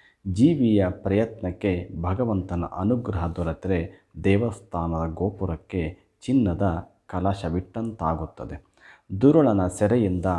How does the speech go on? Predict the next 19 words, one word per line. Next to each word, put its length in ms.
ನನ್ನ 240
ತಾಯಿ 420
ಸೀತಾದೇವಿಯನ್ನು 1040
ಬಿಡಿಸಲು 800
ನಿನ್ನ 300
ಬಂಟನಾಗಿ 800
ಹಾರಲು 720
ಹವಣಿಸಿದ್ದೇನೆ. 920
ಸಮುದ್ರ 520
ಮಥನ 400
ಕಾಲದಲ್ಲಿ 760
ಮಂದರ 580
ಪರ್ವತ 560
ಸಾಗರದ 680
ತಳಕ್ಕೆ 520
ಇಳಿಯುವಾಗ 640
ನೀನು 520
ಕೂರ್ಮಾವತಾರದಿಂದ 1120
ಎತ್ತಿ 680